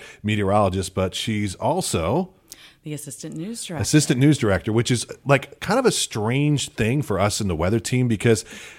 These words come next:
Speaker 1: like, technically, and I guess it's not even, like, <laughs> technically, like, you're my boss.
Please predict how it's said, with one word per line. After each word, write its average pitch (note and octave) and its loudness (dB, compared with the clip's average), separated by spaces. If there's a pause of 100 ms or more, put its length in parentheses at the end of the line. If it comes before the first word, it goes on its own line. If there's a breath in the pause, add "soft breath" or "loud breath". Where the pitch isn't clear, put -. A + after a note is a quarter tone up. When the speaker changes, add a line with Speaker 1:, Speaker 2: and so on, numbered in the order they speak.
Speaker 1:
like, A#2 0 (420 soft breath)
technically, C#3+ 2
and A2+ -2
I A#2+ 0
guess F3+ 2
it's D3 2
not C#3 4
even, B2 2
like, G2 -4
<laughs> - -14
technically, E3+ 0 (260 soft breath)
like, A2 -2 (420 soft breath)
you're E3+ 2
my A#3+ 4
boss. C#3+ -2